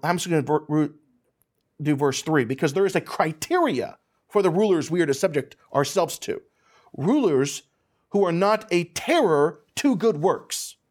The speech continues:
Now, I understand that's very subjective, and that is whenever the main line that I need to say here is this.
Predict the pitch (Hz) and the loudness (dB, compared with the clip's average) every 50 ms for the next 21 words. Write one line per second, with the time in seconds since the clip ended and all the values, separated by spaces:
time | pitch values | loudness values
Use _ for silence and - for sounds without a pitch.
0 | _ _ _ _ _ _ _ _ _ - 170 180 208 247 254 - 277 240 226 214 | _ _ _ _ _ _ _ _ _ 0 2 2 2 2 2 2 2 0 0 -2
1 | 180 151 156 202 220 220 - - - 170 151 143 135 175 254 262 - - 156 131 | -2 -4 -2 0 0 0 -2 0 0 -2 0 -2 -2 -2 -2 -2 -2 -2 0 0
2 | 135 - _ _ - _ _ _ _ _ _ _ _ _ _ _ _ - 214 202 | 0 -2 _ _ -20 _ _ _ _ _ _ _ _ _ _ _ _ -2 0 0
3 | 196 226 269 302 311 208 190 185 196 165 151 123 - 139 170 214 - _ _ _ | 2 2 2 2 0 0 0 -2 -2 0 0 0 0 0 -2 -2 -4 _ _ _
4 | _ _ _ _ _ _ _ _ _ _ _ _ _ _ _ _ _ _ - 170 | _ _ _ _ _ _ _ _ _ _ _ _ _ _ _ _ _ _ -12 -8
5 | 160 190 196 180 180 202 247 302 339 320 277 247 254 262 240 190 160 156 165 190 | -4 -2 -2 0 0 0 2 2 2 2 2 2 2 2 0 0 2 0 0 2
6 | 190 156 147 - - 247 294 269 190 175 147 143 131 127 151 302 277 - - - | 0 0 -2 -2 -2 -2 -2 0 0 0 0 0 -2 -2 -2 -2 -2 -2 -4 -8
7 | - - | -12 -12